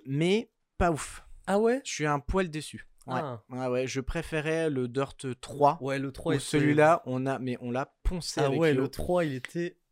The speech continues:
Speaker 1: Il
Speaker 2: une
Speaker 1: était fou.
Speaker 2: pépite.
Speaker 1: Il était fou. Euh, celui-là, vraiment, je... je suis un peu déçu. Je te, je te montrerai
Speaker 2: Ouais.
Speaker 1: et tout. Euh, vraiment, je, enfin ouais, je sais pas, c'est, c'est étrange. Mais jeu à faire, euh, pour rigoler, parce que j'aime bien aussi les jeux de bagnole.
Speaker 2: Ouais.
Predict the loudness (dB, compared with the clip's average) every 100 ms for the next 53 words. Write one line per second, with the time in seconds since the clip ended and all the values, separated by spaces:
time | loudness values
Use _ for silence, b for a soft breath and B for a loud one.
0 | _ _ _ -8 -4 -2 -2 -2 -4 -6
1 | -12 -12 -8 -6 -6 -6 -10 -14 b b
2 | b -4 -2 -2 -2 0 0 0 -2 -4
3 | -6 -6 -4 -2 -2 -4 -4 -6 -4 -6
4 | -6 -12 -14 -6 -2 -2 -2 -6 -6 -6
5 | -4 0 2 2 0 0 0 0 -2 -4
6 | -4 -2 -2 -2 -2 -2 -2 -4 -8 -10
7 | _ _ _ _ _ _ _ -10 -6 -4
8 | -6 -8 -10 -8 -10 -10 -6 -6 -6 -14
9 | _ b b b b b b -2 0 0
10 | -2 -4 -4 -4 -8 -10 _ _ _ -10
11 | -6 -4 -4 -6 -10 -8 -6 -6 -4 -4
12 | -6 -8 -8 _ _ -10 -8 -8 -8 -8
13 | -8 -8 -8 -10 -8 -10 -12 -14 -18 -20
14 | -20